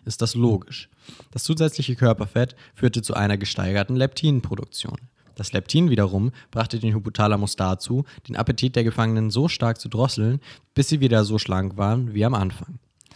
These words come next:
Als ihre Fettdepots wieder normal waren, sank auch die Leptinproduktion auf ein normales Maß und der Hypothalamus brachte den normalen Appetit zurück. Aber wie wird man denn überhaupt fettleibig, wenn das Ganze mit Entzündung zu tun hat? Und wenn das Ganze mit Entzündung zu tun hat.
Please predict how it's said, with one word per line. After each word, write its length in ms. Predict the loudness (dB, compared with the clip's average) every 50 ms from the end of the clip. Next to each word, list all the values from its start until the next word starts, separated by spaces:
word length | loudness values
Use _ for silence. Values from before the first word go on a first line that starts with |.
| -20 -20 -6 -4
Als 180 | -2 -2 2
ihre 160 | 2 2 2
Fettdepots 580 | 2 2 0 2 2 0 2 2 2 2 2 2
wieder 140 | 2 2 2
normal 420 | 2 0 0 2 2 2 2 2
waren, 240 | 2 2 0 0 -2 -6 -12 -20 -14
sank 260 | -8 -6 -4 -4 -4
auch 80 | -6 -8
die 100 | -8 -6
Leptinproduktion 840 | -6 -6 -4 0 0 0 0 2 0 0 0 0 -2 -2 0 0 0
auf 140 | 0 0 0
ein 100 | 0 0
normales 440 | 0 0 0 0 -2 -2 -2 -4 -2
Maß 320 | 0 0 2 2 0 0
und 120 | 0 0
der 80 | 0 0
Hypothalamus 580 | 2 0 0 0 2 2 2 2 2 0 -2 -2
brachte 300 | -4 -6 -6 -4 -6 -6
den 100 | -4 -4
normalen 380 | -4 -4 -2 0 0 0 0
Appetit 420 | -2 -2 -4 -4 -6 -10 -14 -14 -10
zurück. 400 | -8 -8 -8 -8 -10 -14 -16 -20 _ _ _ _ _ _ -20 -20 -20 -20 -18 _ 0
Aber 400 | 2 4 6 6 6 6 4 0 -6 -4
wie 160 | 0 2 4
wird 200 | 4 4 4 4
man 120 | 2 0 0
denn 120 | 2 2
überhaupt 360 | 2 2 2 2 0 0 0
fettleibig, 720 | 0 0 0 2 2 2 2 4 2 0 -2 -4 -8 -14 -14
wenn 320 | -8 -2 0 0 2 2 0
das 140 | -2 -2
Ganze 240 | -2 -2 -2 0 -2
mit 160 | -2 -2 -2
Entzündung 500 | -4 -4 -2 0 2 2 2 2 0 -2
zu 100 | -6 -12 -12
tun 240 | -10 -8 -8 -6 -8
hat? 180 | -10 -12 -16 _ _ _ _ _ _ _ _ _ _ _ _ _ _ _ _ _ _ _ _ _ _
Und 200 | -12 -12 -10 -8
wenn 100 | -8 -8
das 180 | -8 -10 -6 -2
Ganze 280 | 0 0 0 0 -4
mit 160 | -6 -6 -6 -6
Entzündung 400 | -6 -6 -6 -6 -8 -8 -10 -12
zu 100 | -16 -20
tun 180 | -18 -14 -12
hat. 140 | -12 -12 -12